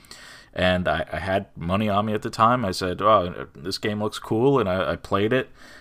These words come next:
And, uh, loved it to this day. It's still a top ten game of mine for PlayStation.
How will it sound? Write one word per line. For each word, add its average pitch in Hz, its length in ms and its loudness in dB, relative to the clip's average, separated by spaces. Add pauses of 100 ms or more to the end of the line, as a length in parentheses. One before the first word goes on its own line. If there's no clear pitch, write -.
(180)
And, 98 380 2
uh, 95 400 6
loved 113 240 4
it 117 120 2
to 107 100 -4
this 104 200 0
day. 101 220 0
It's 113 160 -6
still 101 400 0
a 87 80 -2
top 98 260 2
ten 98 200 -2
game 92 240 -4
of 85 120 -8
mine 92 280 -2
for 90 120 -8
PlayStation. 85 800 -6